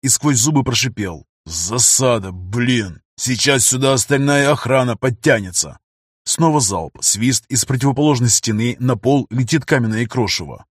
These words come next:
"Падлы, просто так не стреляют, видимо, дробь экономят!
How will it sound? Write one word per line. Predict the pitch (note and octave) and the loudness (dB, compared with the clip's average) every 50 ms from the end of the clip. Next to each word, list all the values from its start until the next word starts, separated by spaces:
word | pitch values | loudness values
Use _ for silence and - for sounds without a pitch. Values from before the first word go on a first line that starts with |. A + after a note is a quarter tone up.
| _ _ _ _ _ _ _ _ _ _ _ - | _ _ _ _ _ _ _ _ _ _ _ 2
"Падлы, | C#3+ C3+ A#2+ G#2 F2+ D2+ D2+ D2 C#2 - - _ | 2 4 4 2 0 -6 -12 -16 -16 -18 -18 _
просто | - A2 A#2 B2+ B2 - - D3 B2 | -4 -2 0 0 0 0 0 -2 -2
так | - - C3 C3+ G2 | 0 0 0 2 2
не | C3 C#3+ | 0 0
стреляют, | B2 - - D#3+ C#3+ A#2+ G#2 A2+ B2+ B2 A2 F2+ - - _ - | 0 0 0 0 2 2 2 2 2 2 0 -2 -6 -14 _ -4
видимо, | A2 C#3 C3+ C#3 D3+ D#3+ D3+ | -2 0 2 2 2 2 0
дробь | A2+ A#2 B2 C#3 A2 A#2+ | 0 0 -2 -2 -2 -4
экономят! | C3+ - E3 D#3 C#3+ C3 G#2+ F2+ D#2+ - - | -2 0 2 2 2 2 0 -2 -6 -14 -18